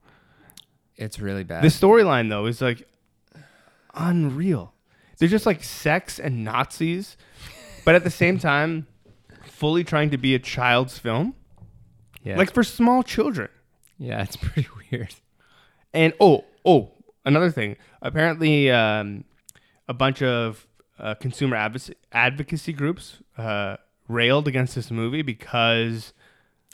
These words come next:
Speaker 1: So
Speaker 2: Oh.
Speaker 1: much product placement
Speaker 2: Well,
Speaker 1: in a f-, children's film.
Speaker 2: Yes, exactly. I mean, the product placement itself wouldn't have been a problem if the m-, if the film wasn't meant to be directed towards children. So,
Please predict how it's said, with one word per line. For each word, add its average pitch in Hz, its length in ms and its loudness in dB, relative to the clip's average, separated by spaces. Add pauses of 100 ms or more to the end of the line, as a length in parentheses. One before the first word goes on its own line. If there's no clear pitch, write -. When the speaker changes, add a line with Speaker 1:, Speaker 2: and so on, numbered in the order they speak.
(120)
Speaker 1:
So - 80 -4
Speaker 2:
Oh. 101 40 0
Speaker 1:
much 92 180 -8
product 90 280 -6
placement 104 420 -10 (180)
Speaker 2:
Well, 156 140 6
Speaker 1:
in 104 80 -10
a 92 40 -14
f-, - 220 -20
children's 95 420 -10
film. 120 300 -8
Speaker 2:
Yes, 131 340 2
exactly. 110 520 -6 (280)
I 139 80 2
mean, 156 140 8
the 151 80 2
product 185 320 2
placement 165 320 0
itself 127 340 -2
wouldn't 135 220 4
have 123 80 -2
been 123 120 -2
a 110 60 -4
problem 120 380 -4
if 131 140 -10
the 120 60 -4
m-, 120 280 -4 (100)
if 120 160 -6
the 113 80 -10
film 117 380 -2
wasn't 120 380 0
meant 117 220 -6
to 120 80 -14
be 113 220 0
directed 110 520 -8 (1000)
towards 120 320 -4
children. 110 380 -6 (1300)
So, - 340 -14